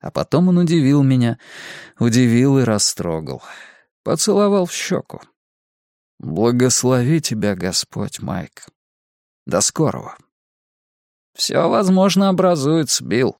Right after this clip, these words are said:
сказал я ему. «Не теряй надежду. Все может измениться к лучшему».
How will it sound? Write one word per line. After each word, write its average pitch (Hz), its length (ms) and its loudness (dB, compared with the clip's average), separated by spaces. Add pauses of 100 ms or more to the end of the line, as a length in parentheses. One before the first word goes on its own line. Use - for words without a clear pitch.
(100)
сказал 101 420 0
я 101 180 0
ему. 87 280 -4 (600)
«Не 160 200 0
теряй 170 400 4
надежду. 147 640 0 (480)
Все - 320 0
может 117 360 2
измениться 107 640 0
к - 140 -14
лучшему». - 560 -4